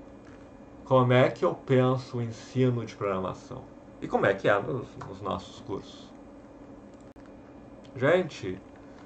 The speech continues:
alunos, digitem about, dois pontos, blank. Então aqui no Chrome, isso aqui é o Chrome. About, dois pontos, blank. Pra quê?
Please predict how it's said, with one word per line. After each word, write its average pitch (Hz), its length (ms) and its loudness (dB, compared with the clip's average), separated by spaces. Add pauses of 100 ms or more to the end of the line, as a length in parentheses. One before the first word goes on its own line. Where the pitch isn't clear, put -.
alunos, 120 800 10 (1200)
digitem 117 680 -2 (100)
about, 110 840 2
dois 107 260 -4
pontos, 110 400 -4
blank. 101 340 -4
Então 147 140 8
aqui 175 160 4
no 233 120 2
Chrome, 165 480 8
isso - 120 -10
aqui - 120 -4
é 131 40 2
o 269 100 0
Chrome. 233 360 8 (1000)
About, 165 320 6
dois 135 160 -2
pontos, 123 320 0
blank. 101 260 -8 (540)
Pra 185 140 -2
quê? 247 220 -2